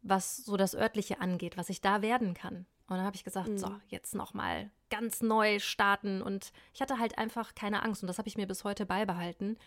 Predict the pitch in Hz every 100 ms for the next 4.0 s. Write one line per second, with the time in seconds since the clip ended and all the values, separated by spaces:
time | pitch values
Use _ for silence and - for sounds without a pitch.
0 | - - - 226 233 262 - 233 233 202
1 | - 214 214 208 190 190 - - - 262
2 | 262 - 233 233 214 - 196 208 214 185
3 | - - 196 240 247 - 220 226 240 285